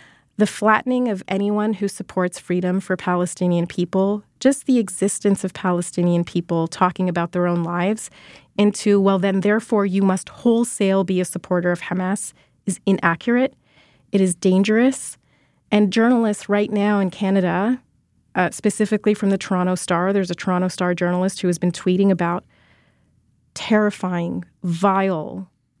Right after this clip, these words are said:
threats towards Muslim journalists who are reporting on Palestine. It's very dangerous what's happening, and I think the danger has been in the misrepresentation and wholesale exclusion.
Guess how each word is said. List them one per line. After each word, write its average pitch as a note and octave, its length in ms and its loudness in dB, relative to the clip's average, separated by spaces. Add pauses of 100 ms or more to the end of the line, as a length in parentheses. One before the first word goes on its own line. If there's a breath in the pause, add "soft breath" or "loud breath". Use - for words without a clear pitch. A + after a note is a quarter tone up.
(180)
threats - 680 -4
towards F3+ 420 -2
Muslim F#3 400 0
journalists F3+ 720 -2
who G3 180 0
are F3+ 140 2
reporting F3+ 580 0
on F3 340 -2
Palestine. F3+ 800 -4 (760 soft breath)
It's A3+ 220 0
very A#3 280 4
dangerous G3 560 2
what's F#3 160 -2
happening, F3+ 500 -2
and F#3+ 160 -2
I F#3 100 -2
think G3+ 520 0 (520)
the G#3 160 2
danger G#3 760 2 (100)
has G3+ 300 0
been F#3+ 280 -2
in G3 160 0
the G3 60 2
misrepresentation F#3 1040 -2
and F3 140 0
wholesale F3+ 640 0
exclusion. E3+ 800 -2